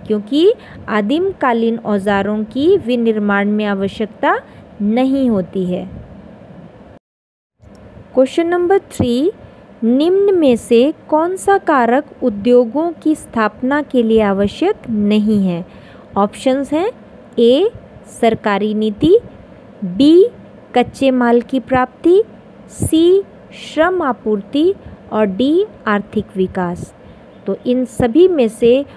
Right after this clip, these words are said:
उद्योगों की स्थापना के लिए जो आवश्यक कारक हैं वो हैं सरकारी नीति, कच्चे माल की सुविधा या कच्चे माल की प्राप्ति, श्रम आपूर्ति। तो ऑप्शन डी is the correct answer, आर्थिक विकास,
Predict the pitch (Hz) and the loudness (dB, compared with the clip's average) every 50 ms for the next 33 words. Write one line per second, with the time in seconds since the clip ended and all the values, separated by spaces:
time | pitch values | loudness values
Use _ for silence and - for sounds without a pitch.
0 | - - - - 226 247 214 208 247 254 254 254 240 277 302 302 285 - 311 302 | -20 -20 -10 -6 -4 -4 -2 0 2 4 4 4 2 0 -4 -4 -4 -4 -4 -4
1 | - - - - - 254 226 226 226 - 247 254 262 262 - 285 269 269 269 254 | -4 -8 -14 -8 -4 -2 -2 -2 -2 -4 -4 -2 -2 -2 -2 -2 0 0 0 0
2 | 240 285 - - - 233 233 247 285 277 - - 359 359 - - 302 254 233 233 | 0 -2 -2 0 0 0 2 2 0 0 0 -2 -2 -2 0 0 0 0 0 0
3 | 240 233 240 254 262 254 254 240 220 233 240 233 233 240 226 226 - 220 208 214 | -2 -2 -4 -4 -2 -2 -2 -2 0 0 2 2 0 -2 -4 -4 -4 -6 -4 -4
4 | - 202 196 202 208 233 233 240 233 226 214 - 240 233 233 233 233 220 - - | -2 -2 -2 -2 -2 -4 -4 -4 -4 -6 -6 -6 -4 -4 -2 -2 -4 -6 -12 -20
5 | - - - - - 220 214 - - - 262 262 254 247 240 233 233 233 226 - | -20 -20 -16 -8 -6 -6 -6 -6 -2 0 0 0 0 0 0 -2 -2 -2 -4 -6
6 | 254 240 233 - 247 226 220 226 214 196 233 226 226 220 220 220 220 220 - 220 | -6 -6 -6 -4 -4 -4 -2 -2 -2 -2 -2 0 0 2 2 0 0 -2 -4 -8
7 | 214 - 233 220 214 214 208 208 208 202 208 220 214 - - 208 202 196 - - | -6 -4 -4 -2 -2 -2 -4 -4 -4 -4 -6 -8 -6 -4 -4 -4 -4 -4 -6 -8
8 | - - 233 233 226 226 226 - - - - - - - - - 277 285 302 294 | -8 -6 -4 -4 -4 -6 -8 -12 -20 -20 -20 -20 -20 -14 -6 -2 0 0 0 0
9 | 285 262 247 233 - 240 226 214 202 - - 240 233 233 226 - - - - - | -2 -4 -4 -4 -2 -4 -4 -4 -4 -6 -4 -4 -4 -4 -6 -10 -18 -20 -20 -20
10 | - - - 220 233 269 302 - - - 214 208 - - - - 254 240 240 220 | -14 -6 0 2 2 2 2 0 -2 -2 -2 -2 -4 -6 -4 -2 0 0 0 -2
11 | 196 170 165 - 247 294 339 359 349 311 269 226 208 220 214 202 - 214 190 196 | -4 -4 -4 -2 0 2 2 2 2 0 0 -2 0 -2 -2 0 0 -2 -2 0
12 | 190 190 - - 190 185 185 190 185 - - 330 403 480 - - - - - - | -2 -4 -4 -6 -4 -4 -4 -6 -4 0 2 2 2 0 -4 -10 -20 -18 -10 -6
13 | 196 196 196 190 - - 240 220 - - 214 220 214 214 - 214 220 247 302 381 | -2 -2 -2 -2 -4 -6 -6 -6 -8 -6 -6 -6 -4 -2 -2 0 0 2 0 -2
14 | - | -4